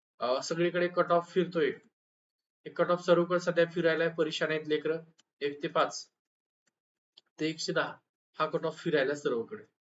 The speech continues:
दुसरी गोष्ट, वेगवेगळे प्राधिकरण तुमची त्या ठिकाणी असं कळतंय की वेटिंग लिस्ट जी आहे, ती सुद्धा प्राधिकरणाची लागणार नाही यावेळेस. मंत्रालय ज्या जागा आहेत त्याची लागेल, परंतु प्राधिकरण जे वेगवेगळे आहेत, त्या प्राधिकरणानुसार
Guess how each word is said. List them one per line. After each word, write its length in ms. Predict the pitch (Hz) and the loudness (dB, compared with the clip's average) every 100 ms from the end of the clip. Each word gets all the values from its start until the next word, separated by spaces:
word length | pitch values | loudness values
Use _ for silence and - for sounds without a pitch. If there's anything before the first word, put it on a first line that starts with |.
| _ _ _ _ _ | _ _ _ _ _
दुसरी 240 | 131 151 170 | -12 -4 -2
गोष्ट, 280 | 180 - | -2 -2
वेगवेगळे 560 | 185 180 151 160 165 170 | -4 -4 -4 -2 2 0
प्राधिकरण 640 | 165 156 147 160 160 165 | 2 0 0 -2 0 0
तुमची 240 | 160 151 175 | -2 -10 -4
त्या 140 | 165 | -2
ठिकाणी 260 | 156 151 156 | -2 -4 -2
असं 280 | 151 147 147 | -4 -4 -4
कळतंय 300 | 156 147 160 | -4 -2 -6
की 560 | - _ _ _ 151 | -8 _ _ _ -4
वेटिंग 340 | 151 160 180 180 | -4 -2 -2 -2
लिस्ट 220 | 175 180 | -2 2
जी 100 | 170 | 4
आहे, 240 | 160 120 - _ _ _ - | 4 0 -12 _ _ _ -10
ती 100 | 160 | -8
सुद्धा 460 | - 147 160 165 - | -8 -4 0 0 -2
प्राधिकरणाची 760 | 156 151 151 151 151 156 147 | 0 0 0 -2 -2 -4 -2
लागणार 440 | 143 135 143 143 139 | 0 0 -2 -2 0
नाही 360 | 131 120 151 - | -2 -2 -10 -2
यावेळेस. 560 | 143 117 110 - - _ _ _ _ _ _ _ _ _ | 0 0 -2 -10 -20 _ _ _ _ _ _ _ _ _
मंत्रालय 500 | 139 143 165 180 180 | -6 0 4 8 8
ज्या 100 | 180 | 6
जागा 180 | 170 165 | 4 4
आहेत 100 | 170 | 4
त्याची 300 | 170 160 180 | 2 -4 0
लागेल, 320 | 160 123 117 | 0 0 -8
परंतु 500 | - 143 143 147 156 | -10 -6 -6 -6 -10
प्राधिकरण 640 | - 147 143 160 170 165 160 | -4 0 0 2 -2 0 -2
जे 100 | 160 | -2
वेगवेगळे 360 | 151 147 160 | -2 -2 0
आहेत, 140 | 147 - _ _ _ _ - | 0 -2 _ _ _ _ -10
त्या 80 | 143 | -6
प्राधिकरणानुसार 1040 | 147 143 156 165 160 156 156 151 - 147 | 2 2 2 -2 -2 0 -2 -4 -4 -4